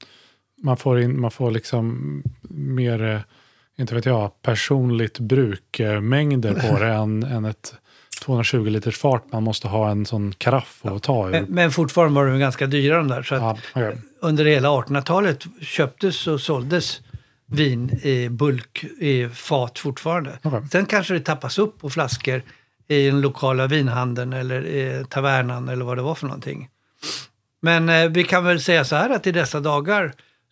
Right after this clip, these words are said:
Speaker 2: så kan då årgångsvinsflaskan fira tvåhundra år, den här standardvinflaskan.
Speaker 1: Grattis.
Speaker 2: <laughs> Grattis till den.
Speaker 1: Grattis flaskan.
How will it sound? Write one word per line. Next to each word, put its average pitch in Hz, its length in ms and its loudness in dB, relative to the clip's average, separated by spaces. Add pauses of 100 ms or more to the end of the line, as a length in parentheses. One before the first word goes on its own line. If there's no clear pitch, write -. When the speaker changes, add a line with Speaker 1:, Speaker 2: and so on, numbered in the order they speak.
Speaker 2:
så 151 220 0
kan 147 380 -4
då 139 180 -2
årgångsvinsflaskan 139 1800 -2
fira 131 320 -2
tvåhundra 131 460 -4
år, 175 160 -6
den 143 160 -8
här 127 140 -4
standardvinflaskan. 123 1040 -8 (180)
Speaker 1:
Grattis. - 680 -2 (260)
Speaker 2:
<laughs> - 200 -6
Grattis 143 600 -6
till 135 160 -8
den. 104 260 -10
Speaker 1:
Grattis - 320 -4
flaskan. 143 440 -2